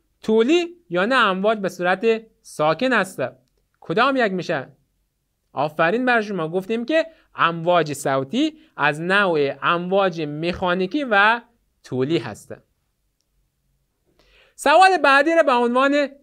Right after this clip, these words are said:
کار خانگی برای شما در نظر می‌گیریم. سرعت صوت در کدام یک از مواد زیر بیشتر؟ بخار، آب،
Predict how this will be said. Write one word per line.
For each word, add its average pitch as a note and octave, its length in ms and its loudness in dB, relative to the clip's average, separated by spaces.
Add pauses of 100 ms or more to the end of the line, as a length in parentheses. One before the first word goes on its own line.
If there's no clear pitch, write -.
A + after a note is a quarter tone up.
کار D4+ 340 4
خانگی A3+ 540 0
برای C4 260 4
شما G#3 280 -2
در F3 200 2
نظر F3 440 2
می‌گیریم. D3+ 460 -2
سرعت F#3 580 2
صوت D#4 400 4 (360)
در C4 280 4
کدام D#4+ 400 4
یک C4 240 2
از A#3 180 0
مواد G#3+ 520 2
زیر G3 340 0 (280)
بیشتر؟ G3 800 2 (480)
بخار، A#3 540 2 (760)
آب، D#4 460 4